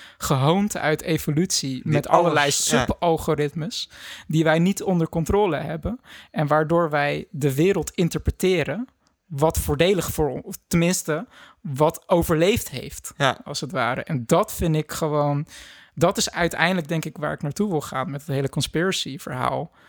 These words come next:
Speaker 1: En wat ik gewoon interessant vind. En daarmee zeg ik niet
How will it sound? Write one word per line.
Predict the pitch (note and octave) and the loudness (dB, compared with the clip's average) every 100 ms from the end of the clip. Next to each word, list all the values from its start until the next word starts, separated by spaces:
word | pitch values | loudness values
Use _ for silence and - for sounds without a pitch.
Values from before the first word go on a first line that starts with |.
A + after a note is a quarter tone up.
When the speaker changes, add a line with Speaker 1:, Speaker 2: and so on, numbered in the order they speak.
| _ _ _ _ | _ _ _ _
Speaker 1:
En | - C#3+ | -2 2
wat | D#3+ D#3+ | 2 0
ik | |
gewoon | - D3 - | -2 -2 0
interessant | - C#3 C3+ G3 G#3+ - | -4 -4 0 0 0 -4
vind. | C3+ D#3+ - _ - - _ | -10 -12 -16 _ -20 -20 _
En | - C#3+ | -2 2
daarmee | D3+ F3+ E3 D#3+ | 4 4 2 0
zeg | - D#3 E3 | 0 -2 -4
ik | D#3 | 0
niet | E3 E3+ - | 2 2 -2